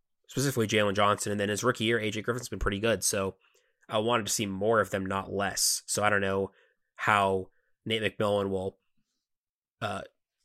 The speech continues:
put together his rotations and everything, but I don't think that this makes the Hawks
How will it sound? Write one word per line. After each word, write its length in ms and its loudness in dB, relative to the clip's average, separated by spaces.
put 140 4
together 260 4
his 120 0
rotations 580 0
and 80 -4
everything, 460 -10
but 260 -8
I 60 8
don't 240 6
think 320 0
that 140 -6
this 260 2
makes 420 0
the 120 -2
Hawks 580 -2